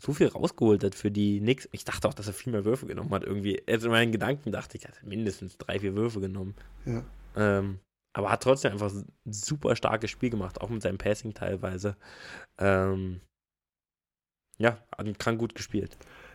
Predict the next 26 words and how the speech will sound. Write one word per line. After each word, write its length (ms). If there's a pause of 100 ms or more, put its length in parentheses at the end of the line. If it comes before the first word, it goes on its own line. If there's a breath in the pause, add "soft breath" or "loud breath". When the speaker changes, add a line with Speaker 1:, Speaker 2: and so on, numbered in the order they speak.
(120)
Speaker 2:
Was 400
Speaker 1:
Da 80
haben 120
sie 100
einfach 240
so 120
Rollenspieler, 600
die 140
richtig 260
stark 240
sind. 180 (320)
Speaker 2:
Ja, 140
und 140
was 180
mir 80
bei 180
ihm 200
auch 160
se-, 120
immer 180
sehr 180
gut 180
gefällt, 340
sind 160
diese 240
Off-Ball-Blocks. 920